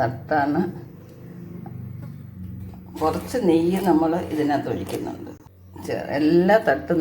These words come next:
നല്ലപോലെ നെയ്മയം കൊണ്ട് തുടച്ചെടുക്കുക. മാവെല്ലാം നല്ല മയമായിട്ടുണ്ട്, കണ്ടില്ലേ,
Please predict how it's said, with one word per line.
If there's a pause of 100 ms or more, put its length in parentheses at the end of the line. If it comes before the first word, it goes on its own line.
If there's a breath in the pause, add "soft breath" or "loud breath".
നല്ലപോലെ (120)
നെയ്മയം
കൊണ്ട് (960 soft breath)
തുടച്ചെടുക്കുക. (500)
മാവെല്ലാം
നല്ല (140)
മയമായിട്ടുണ്ട്,
കണ്ടില്ലേ,